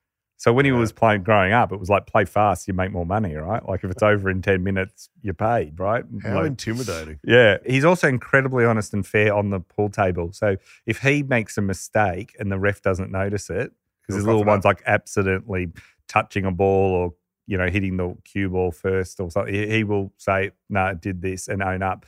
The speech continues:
Speaker 1: He does this his whole career, and the fans just love him for it 'cause
Speaker 2: Incredible.
Speaker 1: they see him as a bit of a wild guy, but fast,
Speaker 2: Yeah.
Speaker 1: exciting, and fair. So he's got everything you could want.
Speaker 2: Yeah.
Speaker 1: After he wins the English Amateur Championship, he gets sent out, "But would you wanna try and qualify for the World Amateur Championships?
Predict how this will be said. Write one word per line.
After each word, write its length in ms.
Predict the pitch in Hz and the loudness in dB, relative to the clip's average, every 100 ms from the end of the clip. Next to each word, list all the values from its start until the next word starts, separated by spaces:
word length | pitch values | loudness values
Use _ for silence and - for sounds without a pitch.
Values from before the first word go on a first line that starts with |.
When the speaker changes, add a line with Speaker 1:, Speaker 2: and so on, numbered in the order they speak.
| _ | _
Speaker 1:
He 80 | - | 0
does 160 | 117 110 | 2 2
this 140 | 107 | -2
his 100 | 101 | 0
whole 200 | 107 101 | 2 2
career, 360 | - 98 98 95 | 0 -2 0 0
and 240 | 95 92 | -2 -4
the 60 | 90 | -4
fans 300 | - 104 95 | 0 2 0
just 120 | 85 | -6
love 260 | 95 95 92 | -2 -2 -4
him 120 | 85 | -10
for 180 | 87 80 | -8 -10
it 60 | |
'cause 140 | - 92 | -6 -4
Speaker 2:
Incredible. 80 | 90 | -4
Speaker 1:
they 100 | 92 | -4
see 240 | - 98 | -4 -4
him 140 | 98 | -4
as 180 | 92 90 _ - - _ _ | -8 -12 _ -20 -20 _ _
a 80 | 107 | -10
bit 220 | 95 135 | 0 2
of 80 | 139 | 4
a 80 | 127 | 2
wild 400 | 104 101 101 101 | 4 4 4 2
guy, 300 | 101 92 95 | 2 4 2
but 260 | 87 90 _ | 0 -6 _
fast, 680 | - - 110 104 104 - - 107 | -18 2 6 6 4 0 -16 -10
Speaker 2:
Yeah. 100 | 98 | -8
Speaker 1:
exciting, 680 | 80 98 92 92 95 90 | 2 4 4 2 0 -2
and 180 | 90 92 | -4 -6
fair. 460 | - 95 87 82 85 | -2 0 0 -4 0
So 140 | 110 | 2
he's 100 | 104 | 4
got 120 | 123 | 4
everything 360 | 127 120 110 101 | 4 2 -2 -2
you 100 | 95 | -2
could 160 | 101 | -2
want. 260 | 92 87 76 | -2 -2 -4
Speaker 2:
Yeah. 120 | 87 - _ _ _ _ _ _ 151 | -12 -12 _ _ _ _ _ _ 4
Speaker 1:
After 360 | 156 160 160 | 4 4 2
he 100 | 156 | 4
wins 360 | 120 123 120 110 | 4 2 2 2
the 320 | 113 104 104 | 4 4 4
English 440 | 120 147 151 123 104 | 2 2 2 2 2
Amateur 400 | 98 98 87 95 | 0 0 -4 -8
Championship, 640 | - 92 87 95 - 95 - | -2 -2 0 -4 -4 -6 -4
he 100 | 107 | -2
gets 200 | 113 - | -2 0
sent 220 | 110 101 | 2 4
out, 180 | 98 92 | 2 0
"But 100 | 104 | -2
would 100 | 110 | -4
you 60 | 104 | 0
wanna 200 | 104 92 | 0 0
try 180 | - 101 | 0 0
and 100 | 95 | 0
qualify 400 | - 95 - 98 | 2 2 2 -2
for 140 | - | -2
the 80 | 98 | -6
World 440 | 92 98 120 131 104 | -2 4 6 6 4
Amateur 340 | 90 92 - | 0 -2 -8
Championships? 920 | 82 92 87 - 80 - 90 - - | -6 -4 -4 -6 -12 -12 -14 -14 -20